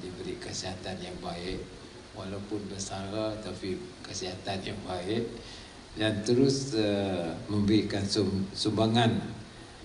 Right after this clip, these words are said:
kepada, uh, negeri kita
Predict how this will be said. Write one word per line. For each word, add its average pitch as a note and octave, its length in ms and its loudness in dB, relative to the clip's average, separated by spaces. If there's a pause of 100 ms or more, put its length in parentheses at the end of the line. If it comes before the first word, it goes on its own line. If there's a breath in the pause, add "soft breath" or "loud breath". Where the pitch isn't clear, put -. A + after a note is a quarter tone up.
(120)
kepada, G2 800 -4 (320)
uh, E2+ 420 -10 (140)
negeri G2 400 -4
kita G2+ 320 -4